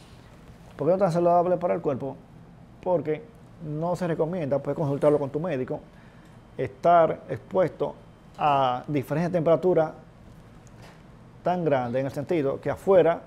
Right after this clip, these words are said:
puede estar a treinta y tú aquí adentro a veinte, diez grados de diferencia. Incluso afuera puede estar a veces a treinta y tres o a treinta y cuatro, catorce grados de diferencia. Por eso muchas personas viven con una gripe que no se le quita. <laughs> Por esos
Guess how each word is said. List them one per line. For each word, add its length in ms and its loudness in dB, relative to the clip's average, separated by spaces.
puede 140 2
estar 200 2
a 80 4
treinta 440 -2
y 100 -6
tú 260 -2
aquí 160 -2
adentro 360 0
a 60 2
veinte, 380 -4
diez 280 0
grados 360 -4
de 60 -8
diferencia. 560 -8
Incluso 280 -6
afuera 240 2
puede 160 4
estar 200 4
a 60 8
veces 440 2
a 80 -2
treinta 240 -4
y 20 0
tres 180 0
o 80 4
a 40 -4
treinta 200 -8
y 40 -12
cuatro, 340 -4
catorce 520 -6
grados 180 2
de 60 -2
diferencia. 420 -8
Por 100 -6
eso 280 2
muchas 260 -2
personas 320 -2
viven 220 2
con 120 -4
una 120 0
gripe 260 0
que 60 0
no 80 -4
se 80 -2
le 100 -4
quita. 300 -2
<laughs> 1700 -12
Por 140 -2
esos 420 2